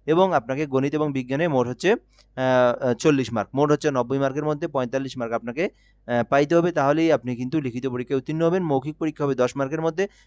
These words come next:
যেখানে আপনাকে, আহ, মিনিমাম পাঁচ মার্ক পালে, আহ, যদি পেয়ে থাকেন, তাহলে আপনি মৌখিক পরীক্ষায় উত্তীর্ণ হবেন, তারপরে আপনার ভাইবা হবে।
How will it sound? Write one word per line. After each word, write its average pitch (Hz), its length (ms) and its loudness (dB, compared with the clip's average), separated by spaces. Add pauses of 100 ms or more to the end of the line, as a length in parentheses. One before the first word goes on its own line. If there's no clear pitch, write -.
(100)
যেখানে 139 300 2
আপনাকে, 160 340 0
আহ, 120 680 -2
মিনিমাম 160 320 0
পাঁচ 143 260 2
মার্ক 147 240 -2
পালে, 139 240 0 (100)
আহ, 127 180 0
যদি 127 180 -4
পেয়ে 175 200 0
থাকেন, 170 220 -2
তাহলে 143 240 0
আপনি 139 120 -2
মৌখিক 131 300 -2
পরীক্ষায় 156 340 -2
উত্তীর্ণ 160 240 -2
হবেন, 190 220 0
তারপরে 131 300 0
আপনার 120 200 -2
ভাইবা 131 300 0
হবে। 190 160 2